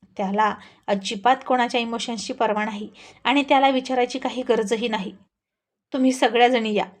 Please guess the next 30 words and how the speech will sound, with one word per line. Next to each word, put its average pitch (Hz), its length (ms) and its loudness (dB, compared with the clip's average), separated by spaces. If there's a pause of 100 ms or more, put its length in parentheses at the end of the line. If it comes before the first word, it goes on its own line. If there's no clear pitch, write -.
(280)
असं 247 200 -4
म्हणून 240 220 -2
तिने 226 160 -6
फोन 220 280 -6
ठेवला. 220 340 2 (560)
रीनाला 233 340 -2
आता 247 160 0
काहीच 254 420 -2
कळलं 269 300 -2
नाही, 214 240 -6 (360)
पण 277 80 -4 (120)
तिने 269 320 -2
सगळ्या 233 440 0
मुलींना 247 420 -2
सांगितलं 226 580 -2 (380)
आणि 262 240 -2
यायला 214 320 4
लावलं. 208 340 2 (460)
इतक्यात - 320 -4
आर्या 233 420 0
खाली 240 260 -2
आली 247 240 2
आणि 240 220 -4
म्हणाली, 254 320 -2
"स्वीटी 254 360 -2
दी, 240 220 -4 (440)
अगं, 302 140 0
कुठे 339 340 -6
निघालीस 285 540 0
तू? 226 160 -6